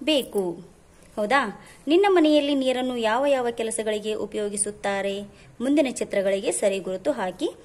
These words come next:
ತೋರಿಸು. ಉದಾಹರಣೆಗೆ ನೋಡಿ, ಇಲ್ಲಿ ಚಿತ್ರ ಒಂದರಲ್ಲಿ ಈ ಮಗು ಮುಖ ತೊಳೆದು ಬಾಯನ್ನು ಕೂಡ ತೊಳೆಯುತ್ತಿದೆ. ಅಲ್ಲಿ ನೀರಿನ ಅವಶ್ಯಕತೆ ತುಂಬಾನೇ ಇದೆ. ಇದಕ್ಕೆ ನಾನು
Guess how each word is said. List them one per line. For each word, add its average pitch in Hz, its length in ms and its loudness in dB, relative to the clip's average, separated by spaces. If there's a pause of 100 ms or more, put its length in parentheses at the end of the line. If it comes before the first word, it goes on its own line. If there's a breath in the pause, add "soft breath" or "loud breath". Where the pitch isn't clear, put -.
(300 loud breath)
ತೋರಿಸು. 233 800 2 (380)
ಉದಾಹರಣೆಗೆ 240 560 0
ನೋಡಿ, 214 280 -2
ಇಲ್ಲಿ 214 200 -6 (460 loud breath)
ಚಿತ್ರ 277 260 2
ಒಂದರಲ್ಲಿ 240 540 4 (380 loud breath)
ಈ 233 100 0
ಮಗು 233 300 2
ಮುಖ 214 280 2
ತೊಳೆದು 226 380 -2
ಬಾಯನ್ನು 214 480 -2
ಕೂಡ 214 240 -4
ತೊಳೆಯುತ್ತಿದೆ. 202 760 -4 (360 loud breath)
ಅಲ್ಲಿ 240 240 0
ನೀರಿನ 214 340 0
ಅವಶ್ಯಕತೆ 202 480 -4 (360)
ತುಂಬಾನೇ 214 400 0
ಇದೆ. 190 320 -2 (220 loud breath)
ಇದಕ್ಕೆ 220 320 0
ನಾನು 202 420 -2